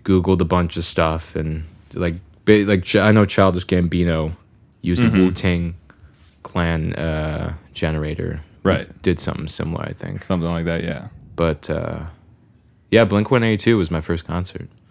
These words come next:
Speaker 1: was a good time.
Speaker 2: Wait, what was the band name again? Black Ocean?
Speaker 1: <laughs> Black Pacific. And I, I only know this because I was going through, uh,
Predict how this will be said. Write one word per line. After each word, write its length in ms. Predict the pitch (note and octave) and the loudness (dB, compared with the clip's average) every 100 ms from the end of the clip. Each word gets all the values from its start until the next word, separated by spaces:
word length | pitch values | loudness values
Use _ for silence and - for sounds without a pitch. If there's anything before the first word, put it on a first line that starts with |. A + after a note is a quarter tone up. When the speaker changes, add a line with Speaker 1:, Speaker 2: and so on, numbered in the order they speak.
| _ _ _ _ _ | _ _ _ _ _
Speaker 1:
was 80 | |
a 20 | - | -4
good 140 | - | 6
time. 80 | D3 | 6
Speaker 2:
Wait, 140 | G2 | 6
what 160 | F2 A2 | 4 6
was 160 | F3+ A3 | 6 6
the 100 | B3+ | 4
band 240 | C4+ B3+ | 4 4
name 160 | A#3+ A#3 | 2 2
again? 180 | G#3+ A2 | 0 0
Black 580 | F2+ F2+ F#2+ A2+ - - | 0 2 2 0 -4 -4
Ocean? 560 | F2+ G2 - D#3 F#3 G3+ _ _ _ - | -2 -2 -4 -4 -4 -6 _ _ _ -2
Speaker 1:
<laughs> 1600 | G#2 F#2+ - - - - - - - - F#3 C3 - E4+ - - | -2 -2 -8 -12 -16 -14 -14 -14 0 6 8 8 6 -2 -8 2
Black 260 | A#2 C#3 | 4 4
Pacific. 500 | A#2+ G#2 A2 F#2+ F#2 - - D3 | 2 2 2 4 0 -2 -6 4
And 160 | C#3 C3+ | 6 8
I, 260 | C3+ C3+ G3 A#2 C3+ | 8 6 6 6 8
I 40 | |
only 300 | C#3+ E3 E3 | 6 6 6
know 240 | C#3 C3 B2+ | 6 4 4
this 200 | A#2 - | 2 2
because 260 | G#2+ A2+ | 0 4
I 60 | A2 | 4
was 180 | G#2 G2 | 4 2
going 400 | G#2 A2 A2+ G#2 | 4 4 4 2
through, 600 | - G#2 G#2+ G2+ F#2 F2 - | 2 4 6 4 2 -2 -4
uh, 360 | F2 E2 D#2+ | -4 -2 -4